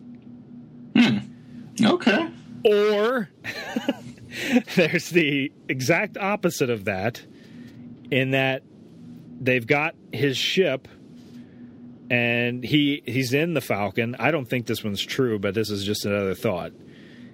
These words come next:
Speaker 2: He's, he and Chewie have had the Falcon. They're the ones flying it through the desert, um, and they're shooting up shit. And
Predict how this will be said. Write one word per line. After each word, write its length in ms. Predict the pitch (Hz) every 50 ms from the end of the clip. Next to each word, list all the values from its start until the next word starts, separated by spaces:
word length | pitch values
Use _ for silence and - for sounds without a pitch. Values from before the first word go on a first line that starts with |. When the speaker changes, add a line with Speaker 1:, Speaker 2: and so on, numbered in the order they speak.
| -
Speaker 2:
He's, 400 | - 127 131 131 127 123 123 - -
he 200 | - - 160 196
and 100 | 208 170
Chewie 340 | - - 170 165 160 151 143 131
have 80 | 113 -
had 240 | 127 131 131 117
the 60 | 110 110
Falcon. 600 | - 117 101 98 92 - 110 98 95 98 95 - - - - - - - -
They're 320 | - 104 110 131 156 170 165
the 100 | 156 143
ones 300 | 139 139 139 131 120 -
flying 520 | - - 127 120 120 123 131 127 131 127
it 160 | 123 117 - -
through 160 | 139 131 117
the 100 | 110 104
desert, 480 | 95 113 113 110 104 101 95 98 107 - - - - - - - - - - - - - - - - - -
um, 520 | - 110 107 107 107 107 107 107 107 101 101 - - - - - - - - -
and 500 | 131 120 117 113 113 110 107 107 110 107
they're 340 | 113 110 110 113 113 113 -
shooting 340 | - - - 160 165 170 147
up 180 | 139 135 - -
shit. 360 | - - 123 107 101 107 - - - - - - - - - - - - - - - -
And 720 | 120 117 117 113 113 113 117 117 117 117 113 117 113 107